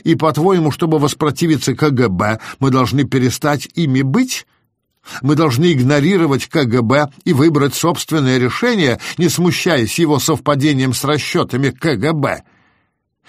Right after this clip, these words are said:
Ты дышишь, как и эти господа, воздухом. Так что же, в пику им ты должен повеситься?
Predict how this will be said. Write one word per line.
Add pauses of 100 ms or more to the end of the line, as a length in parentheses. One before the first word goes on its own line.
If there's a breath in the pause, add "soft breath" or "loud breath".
(180 loud breath)
Ты
дышишь,
как
и
эти
господа,
воздухом. (240 loud breath)
Так
что
же, (120)
в
пику
им
ты
должен
повеситься?